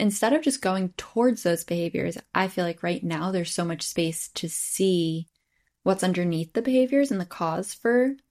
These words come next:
those things that aren't serving you. So with that, right now it feels like these things that might be really deep rooted within you that stop you and stifle you from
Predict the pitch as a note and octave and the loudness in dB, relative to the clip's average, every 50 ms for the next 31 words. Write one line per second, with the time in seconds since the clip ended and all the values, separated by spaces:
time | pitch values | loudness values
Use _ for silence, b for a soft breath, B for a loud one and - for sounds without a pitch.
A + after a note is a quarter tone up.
0 | _ _ - B3 B3 B3 C4 B3+ B3+ - - - C4 C4 C4+ C4+ C4+ C4+ A#3 G3+ | _ _ 4 6 8 8 6 6 2 -2 2 4 6 8 8 8 8 6 2 -2
1 | - - - G#3+ A3+ A#3 A#3 - - - - - B3 B3 C4 C4 C4+ C#4 C#4 D4 | 0 0 2 2 0 -2 -4 -6 -8 -4 2 2 4 4 6 8 8 10 10 8
2 | D4+ D4+ D4+ b b b b b b b b b b b b b b b b b | 8 6 2 b b b b b b b b b b b b b b b b b
3 | b b b b b b _ _ _ _ - - - C4 B3 A#3+ A3+ G3 A#3 C4 | b b b b b b _ _ _ _ 0 6 8 8 10 8 8 8 6 6
4 | E4 - - - F#3+ F#3 F3+ - - - - - - _ _ _ _ - G3 G#3+ | 6 4 -2 -2 -2 -2 -2 -2 -4 -4 -4 -6 -8 _ _ _ _ -4 -2 0
5 | A3+ A3+ - G#3 G#3+ A3 A3 G3+ F#3 - - - - - - G#3+ G#3+ A3 A3 A3 | 0 0 0 -2 0 0 0 0 -2 -2 -6 -8 -8 -2 0 2 4 4 4 2
6 | G#3+ - G3 F#3 F#3 G3 G3 F#3+ F#3 - - - - - _ - A#3 B3 A#3+ G3 | 2 0 0 0 0 0 0 0 0 -2 -4 -4 -8 -6 _ 4 6 6 6 4
7 | F#3 F#3 F#3+ G3 G3 F#3+ - - - - - _ - G3 F#3+ F#3 F#3 F3 - - | 2 0 -2 -2 -4 -6 -6 -8 -8 -8 -4 _ 2 4 4 4 2 2 0 -4
8 | _ _ _ _ - G#3 G3+ F#3 F#3 F3+ F#3 - - E4 F4 F#4 D#4+ A3+ F3+ F#3 | _ _ _ _ -2 0 2 2 2 2 0 2 4 6 8 8 8 8 6 6
9 | F3 F3+ F#3+ F#3 - E3+ F3 F3+ - - D#3+ D#3+ E3 E3+ F3 F3+ F3 F3 E3 - | 6 6 4 4 2 0 -2 -2 -2 -2 -2 0 0 0 0 0 0 -2 0 0
10 | D#3 E3 E3 E3+ F#3 G3 G3+ G3+ F3 D#3+ D#3+ - - _ _ _ - - - - | 0 0 0 -2 -2 -2 -2 -2 -2 -2 -4 -4 -8 _ _ _ -8 -6 -6 -4
11 | - - - - F3+ E3 E3+ - _ _ - G#3 A3+ A#3+ B3 A#3+ G#3 F#3 F3+ - | -4 -4 -2 -2 -2 -2 -2 -6 _ _ -4 0 2 4 4 2 2 0 -4 -2
12 | - F3 F3 F3+ - - A3 A3+ A3+ A#3 A#3+ A#3 - - - - F#3+ F#3 F3+ F3 | 0 0 -2 -2 -2 -4 -2 -2 0 0 0 -2 -2 -8 -6 -2 -2 0 0 0
13 | F3 E3 D#3 - E3+ D#3+ | 0 -2 -2 -4 -6 -8